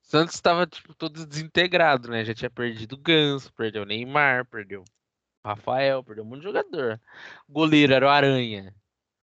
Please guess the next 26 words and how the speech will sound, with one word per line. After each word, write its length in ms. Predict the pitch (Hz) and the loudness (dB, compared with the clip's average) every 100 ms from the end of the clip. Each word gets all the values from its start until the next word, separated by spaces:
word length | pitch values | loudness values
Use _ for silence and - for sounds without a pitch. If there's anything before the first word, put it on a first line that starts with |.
| _ | _
Atacante, 640 | 131 - 147 160 143 123 | -6 -4 -4 -2 -2 -4
o 40 | 120 | -8
Gabigol 480 | 127 127 123 131 | -8 -8 -16 -16
tinha 160 | 139 151 | -10 -8
acabado 480 | - 131 131 147 170 | -2 0 0 0 -2
de 80 | - | -12
subir. 420 | 185 147 120 101 _ _ | -20 -14 -12 -12 _ _
E 100 | 135 | -12
Neilton, 760 | 135 151 170 156 156 139 - 101 | -2 0 0 -2 -8 -12 -18 -20
Neilton. 840 | 113 135 135 139 151 131 - 107 92 _ _ _ _ _ _ | -8 -4 -4 -4 -10 -12 -14 -14 -14 _ _ _ _ _ _
Você 120 | - | -8
tem 100 | 127 | -4
noção? 400 | 139 120 - 135 120 | -4 -6 -8 -10 -10
O 60 | |
Neilton 680 | 123 139 147 151 151 - 117 | 0 2 4 0 -6 -8 0
era 140 | 120 135 | 0 0
o, 40 | 123 _ _ | -4 _ _
tipo, 240 | - - 127 | -18 -16 -8
dez 420 | 120 120 123 113 | 2 4 4 2
do 120 | 107 | -4
time, 400 | - - 107 101 | -14 -14 -14 -14
velho. 180 | - - _ _ _ _ _ - - - - - - - _ | -16 -18 _ _ _ _ _ -20 -20 -20 -20 -12 -12 -12 _
Aí 440 | - 120 120 127 139 | -2 2 2 0 -2
joga 340 | 120 135 127 | -2 -2 -2
aquele 260 | 123 123 120 | -4 -8 -10
jogo 380 | 110 120 107 | -8 -8 -10